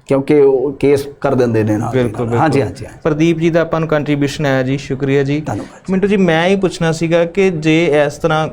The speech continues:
Speaker 2: ਗੌਰਮੈਂਟ ਕੁਛ ਪੈਸੇ ਦਿੰਦੀ ਹੈ ਜਾਂ ਕਿਸੇ ਤਰ੍ਹਾਂ ਦਾ ਕੋਈ, ਅ, ਬੈਨੀਫਿਟ ਦਿੰਦੀ ਹੈ, ਤਾਂ ਉਹਦੇ ਨਾਲ ਇਕਨੋਮਿਕਲੀ ਕਿਸਾਨਾਂ ਨੂੰ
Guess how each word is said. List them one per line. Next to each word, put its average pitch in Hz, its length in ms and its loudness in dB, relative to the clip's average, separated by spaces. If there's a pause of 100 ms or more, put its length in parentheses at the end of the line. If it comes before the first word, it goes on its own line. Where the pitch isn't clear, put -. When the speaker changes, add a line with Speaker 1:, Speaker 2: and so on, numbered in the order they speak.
(140)
Speaker 2:
ਗੌਰਮੈਂਟ 139 460 0
ਕੁਛ 143 220 -4
ਪੈਸੇ 135 440 0
ਦਿੰਦੀ 127 400 0
ਹੈ 127 100 2
ਜਾਂ 131 220 -2
ਕਿਸੇ 131 260 -4
ਤਰ੍ਹਾਂ 135 220 -2
ਦਾ 127 100 -4
ਕੋਈ, 135 340 0
ਅ, 127 80 -2
ਬੈਨੀਫਿਟ 156 500 0
ਦਿੰਦੀ 117 360 0
ਹੈ, 104 140 -2 (440)
ਤਾਂ - 100 -4
ਉਹਦੇ 196 220 2
ਨਾਲ 220 140 2
ਇਕਨੋਮਿਕਲੀ 185 640 2
ਕਿਸਾਨਾਂ 170 420 -2
ਨੂੰ 175 140 -2